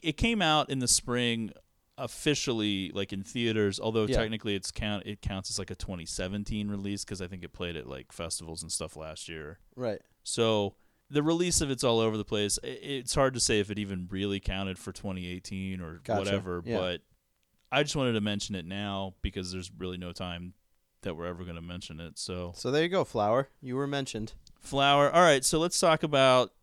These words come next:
Speaker 1: a movie that came out over the summer. We'll do a couple of those. Sorry to Bother You.
Speaker 2: Yeah, so, uh, I'll give my one list spoiler. This was my number ten, but <laughs> when I looked at my list, there was a glaring omission that I had forgot.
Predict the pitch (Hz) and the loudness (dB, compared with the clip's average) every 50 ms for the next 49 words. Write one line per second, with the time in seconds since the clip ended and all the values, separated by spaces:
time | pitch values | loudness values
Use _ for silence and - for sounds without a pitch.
0 | _ _ _ _ _ _ _ - - 123 131 135 135 135 131 123 117 120 - 131 | _ _ _ _ _ _ _ -4 -2 0 2 2 2 2 2 2 0 0 0 0
1 | 123 123 120 120 120 117 110 110 101 101 - - - 120 127 143 135 113 107 101 | 0 2 2 4 4 4 2 2 0 0 0 0 0 0 0 0 0 0 -2 -2
2 | 92 82 - _ _ _ - - 120 131 139 131 117 104 - - 113 117 - 113 | -4 -6 -10 _ _ _ -8 -6 -4 -2 0 0 0 0 0 0 -2 0 0 0
3 | 104 101 95 95 104 107 107 107 104 98 95 92 - - - - _ _ _ _ | 0 0 0 0 0 2 2 2 2 2 0 -2 -4 -4 -6 -8 _ _ _ _
4 | _ _ _ _ _ _ _ _ _ - - - - 120 120 127 127 120 113 113 | _ _ _ _ _ _ _ _ _ -4 -2 2 4 4 6 6 6 4 4 4
5 | 113 104 117 127 117 95 87 80 73 73 71 82 - - _ _ - 151 185 233 | 2 2 2 2 -2 -4 -8 -8 -10 -10 -12 -12 -16 -20 _ _ -4 2 4 4
6 | 196 131 - - - 170 151 143 135 - 131 123 113 - 147 160 170 165 156 170 | 4 4 2 2 4 4 6 6 4 2 -2 -4 -2 4 6 6 6 6 4 0
7 | 165 143 131 131 127 123 127 131 127 120 120 120 120 113 113 113 110 110 110 - | 0 0 2 2 4 4 4 2 2 2 0 2 2 2 0 -2 -4 -6 -8 -10
8 | - _ - - 131 127 117 110 - - - - - 120 113 113 110 113 110 110 | -16 _ -12 -4 0 2 2 2 0 -2 -4 0 2 2 4 4 4 2 0 0
9 | 107 135 170 180 - 160 170 175 202 170 - 160 151 147 147 139 127 131 120 - | 2 0 0 0 2 4 4 4 4 4 2 0 0 0 0 -2 -2 -4 -6 -6
10 | - 151 147 131 98 78 95 - - _ _ _ _ _ _ _ _ - 123 151 | -4 -4 -4 -6 -8 -10 -14 -18 -18 _ _ _ _ _ _ _ _ 4 10 12
11 | 165 156 135 135 - _ _ _ _ _ _ _ _ _ - - 143 - - 202 | 12 12 12 10 6 _ _ _ _ _ _ _ _ _ -10 -8 -2 4 6 6
12 | 185 180 175 160 - - 202 165 160 156 165 175 165 147 - 160 147 151 143 - | 8 8 6 4 4 2 2 4 4 6 6 6 4 4 2 0 2 2 2 2
13 | 151 120 127 127 135 139 147 151 151 147 143 - 135 135 123 127 151 160 - - | 0 0 0 2 4 4 4 4 4 2 0 0 0 0 2 2 2 0 0 0
14 | 139 127 123 123 131 - 156 156 143 147 - - 143 123 127 127 131 131 - | 0 0 0 0 0 0 0 -2 -2 -2 -6 -6 -2 2 2 4 4 2 0